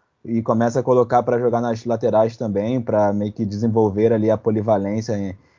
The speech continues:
em seus atletas defensivos, eu vejo dessa forma.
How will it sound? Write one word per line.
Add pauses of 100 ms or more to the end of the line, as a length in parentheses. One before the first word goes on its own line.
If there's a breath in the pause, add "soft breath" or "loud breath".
(160)
em
seus
atletas
defensivos,
eu
vejo
dessa
forma.